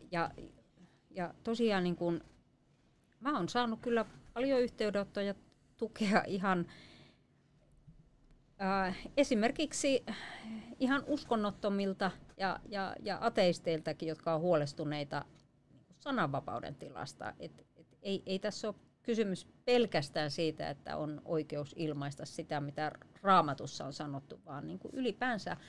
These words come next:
oman vakaumuksen ilmaisusta. Ja, no, sä nostit tän Kiinan esiin. Äh, se on hyvä esimerkki. Toinen on vielä lähempänä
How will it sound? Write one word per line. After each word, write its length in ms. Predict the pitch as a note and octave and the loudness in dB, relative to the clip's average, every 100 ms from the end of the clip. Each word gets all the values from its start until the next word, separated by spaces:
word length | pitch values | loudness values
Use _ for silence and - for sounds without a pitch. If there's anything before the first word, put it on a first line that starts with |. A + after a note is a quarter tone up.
| - - - | -20 -20 -20
oman 380 | - G3 D#3+ D3 - F3 | -4 0 0 -2 -8 -8
vakaumuksen 840 | E3+ D#3 C3+ C3 C3+ - C3 C3 - - _ _ | -6 -2 -2 -2 -8 -10 -8 -8 -10 -20 _ _
ilmaisusta. 640 | D#3 D3 C3 C#3+ B2+ - - | -4 -2 -2 -4 -10 -10 -8
Ja, 200 | D3+ D3 - - - _ _ _ _ _ _ _ _ _ _ _ - - - - | -6 -8 -12 -20 -20 _ _ _ _ _ _ _ _ _ _ _ -8 -4 -4 0
no, 260 | C#4 D#4 B3+ - - - - - - - | 6 8 8 4 -10 -14 -16 -20 -20 -16
sä 140 | - A#3 | -2 2
nostit 360 | A#3 - G#3 - | 2 0 -4 -2
tän 160 | G#3+ | -2
Kiinan 520 | - C4 A#3 E3 D#3+ - | 2 4 4 4 2 4
esiin. 560 | F3+ - D#3+ D3+ D3 - - - - _ _ _ _ - | 2 4 2 2 0 -4 -16 -20 -20 _ _ _ _ -2
Äh, 340 | D#3+ D3 - - - - - - - _ _ _ - - - _ _ _ _ _ _ _ _ - | 0 0 -2 -8 -10 -12 -16 -20 -20 _ _ _ -20 -20 -20 _ _ _ _ _ _ _ _ -4
se 180 | - | 4
on 160 | G3+ D#3+ - - - | 4 4 -2 -18 -6
hyvä 260 | A#3+ A3 | 4 6
esimerkki. 540 | F3+ G3+ G3 F3+ - F#3+ | 8 6 4 2 2 0
Toinen 360 | A3+ G#3+ F#3 | 2 4 4
on 80 | F3+ | 4
vielä 300 | A3+ G#3 F#3+ | 4 6 6
lähempänä 540 | F#3 F#3+ F3 F3+ F3+ | 4 2 0 0 0